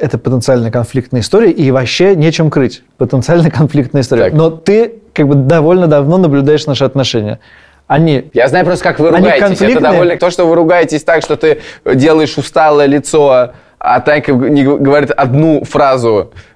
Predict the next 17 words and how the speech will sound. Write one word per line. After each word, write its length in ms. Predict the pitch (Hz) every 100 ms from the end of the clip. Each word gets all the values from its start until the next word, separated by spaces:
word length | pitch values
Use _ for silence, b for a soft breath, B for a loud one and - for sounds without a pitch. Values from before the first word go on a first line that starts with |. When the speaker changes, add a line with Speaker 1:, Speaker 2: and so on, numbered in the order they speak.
| -
Speaker 2:
и 180 | - 135
на 140 | 135
этом 200 | 147 147
конфликт 340 | 139 131 151 139
заканчивается. 880 | 139 190 277 277 143 107 104 85 113 b b
И, 100 | -
наверное, 480 | 131 139 139 139 135
кто-то 460 | 127 - - 160 135
из 100 | 123
вас 160 | 135 135
идет 200 | 127 127
в 20 |
этот 140 | 123
момент 220 | 131 131 110
гулять 280 | 123 123
с 40 | -
собакой. 520 | 123 120 98 92 82